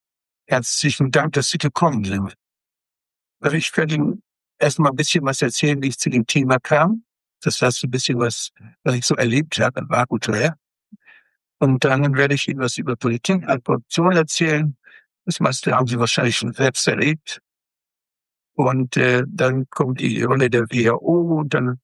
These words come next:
will ich auch ein bisschen was erzählen. Wie man, wie macht man eine Pandemie? Jeden Tag sind es etwa zehn Millionen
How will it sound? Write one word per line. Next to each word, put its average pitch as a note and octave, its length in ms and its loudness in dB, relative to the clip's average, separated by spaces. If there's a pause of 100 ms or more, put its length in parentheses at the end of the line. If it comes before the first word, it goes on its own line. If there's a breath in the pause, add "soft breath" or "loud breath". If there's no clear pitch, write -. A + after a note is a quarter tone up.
(140)
will - 80 2
ich - 160 0
auch A2+ 80 -2
ein A#2+ 120 0
bisschen B2 460 -2 (380)
was A3+ 120 0
erzählen. C#3 360 0
Wie F#3 80 4
man, D3+ 320 0
wie C#3 100 2
macht D#3 320 0
man C3 160 0
eine B2 240 2
Pandemie? G#2+ 800 -4 (1080)
Jeden G#3+ 380 2
Tag D3 320 0
sind C#3 180 0
es C#3+ 120 -4
etwa C3 340 0
zehn F#3 320 -2
Millionen C#3+ 640 2